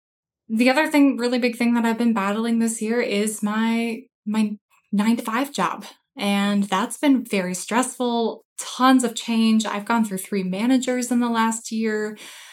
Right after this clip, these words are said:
Again, I'm not gonna go dive through that, but all of these things add up. And none of these have anything to do with my business,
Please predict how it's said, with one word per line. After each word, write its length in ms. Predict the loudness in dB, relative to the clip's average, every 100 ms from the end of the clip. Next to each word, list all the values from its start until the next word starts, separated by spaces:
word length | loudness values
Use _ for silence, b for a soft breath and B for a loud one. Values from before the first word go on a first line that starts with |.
| B B _
Again, 400 | -6 -2 2 4
I'm 100 | 4
not 160 | 2 2
gonna 160 | 0 -2
go 120 | -4
dive 280 | -4 -6 -6
through 280 | -6 -2
that, 300 | 0 0 -2
but 460 | -4 -2 -2 -6 -14 -16 b b b b _ _ _
all 260 | 0 2 2
of 100 | 2
these 200 | 0 0
things 240 | 0 0
add 200 | -2 -8
up. 300 | -6 -6 -8 _ _ _ _ _
And 360 | 0 2 4 6
none 240 | 6 6 4
of 140 | 2
these 640 | 0 -2 -2 -4 -6 -10 -14 -4
have 180 | -4 0
anything 500 | 0 2 4 4 4
to 100 | 2
do 440 | -4 -4 -2 0
with 180 | 0 -2
my 560 | -2 0 0 -2 -4 -10 _ -4
business, 800 | -2 2 2 2 0 -10 -12